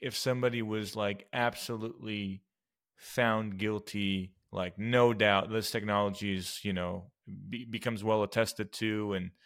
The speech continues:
um, everyone's, like, fully convinced by it. If, if we found out someone like, um,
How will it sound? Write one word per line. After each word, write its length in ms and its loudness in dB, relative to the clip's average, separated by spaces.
um, 440 0
everyone's, 520 2
like, 160 -6
fully 360 2
convinced 540 -4
by 240 2
it. 80 -4
If, 180 -4
if 160 -6
we 120 0
found 440 0
out 300 2
someone 400 -2
like, 360 -2
um, 580 -10